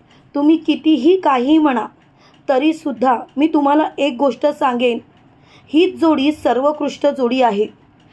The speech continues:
हे ऐकून सायली अर्जुनला खूपच आनंद होतो, तर पूर्णाजीच्या चेहऱ्यावरती सुद्धा आनंद असतो. प्रतापरावांना तर खूपच आनंद झालेला असतो. प्रतापराव खूपच खुश असतात.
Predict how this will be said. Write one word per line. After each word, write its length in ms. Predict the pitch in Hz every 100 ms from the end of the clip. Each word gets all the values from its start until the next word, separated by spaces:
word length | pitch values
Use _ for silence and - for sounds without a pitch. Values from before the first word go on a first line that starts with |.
| _ _ -
हे 100 | 240
ऐकून 580 | 247 240 - 311 240 233 - _ -
सायली 320 | 277 240 254 320
अर्जुनला 480 | 302 254 294 277 294
खूपच 500 | 294 - 285 240 254
आनंद 380 | 240 226 269 302
होतो, 360 | 311 294 262 233
तर 280 | 247 277 254 - - - -
पूर्णाजीच्या 680 | 302 277 330 302 330 330
चेहऱ्यावरती 560 | 330 285 277 285 277 302
सुद्धा 300 | 294 240 302 302
आनंद 380 | 247 233 269 262
असतो. 300 | 226 - 220 - _ _ - - - - -
प्रतापरावांना 720 | - 226 262 262 269 262 277 285
तर 320 | 302 247 262
खूपच 420 | - 277 262 294 -
आनंद 380 | 233 233 277 285
झालेला 380 | 277 247 254 226
असतो. 240 | 196 - - - - _ - - -
प्रतापराव 580 | 302 294 339 330 311 311
खूपच 460 | 320 311 285 302 -
खुश 260 | - 302
असतात. 340 | 247 208 240